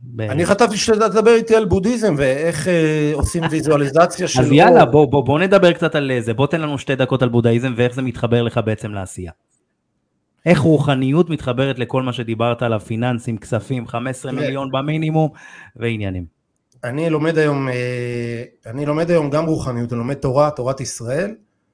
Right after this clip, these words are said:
Speaker 2: לרוחניות... ש-
Speaker 1: אתה מוג-,
Speaker 2: זה
Speaker 1: אתה
Speaker 2: מאוד
Speaker 1: מגדיר את עצמך כאדם דתי?
Speaker 2: ב-,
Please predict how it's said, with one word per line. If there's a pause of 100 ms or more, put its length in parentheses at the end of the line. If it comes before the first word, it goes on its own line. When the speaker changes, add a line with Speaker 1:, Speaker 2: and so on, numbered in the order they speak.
(760)
Speaker 2:
לרוחניות...
ש- (160)
Speaker 1:
אתה
מוג-,
Speaker 2:
זה
Speaker 1:
אתה
Speaker 2:
מאוד
Speaker 1:
מגדיר
את
עצמך
כאדם
דתי? (840)
Speaker 2:
ב-,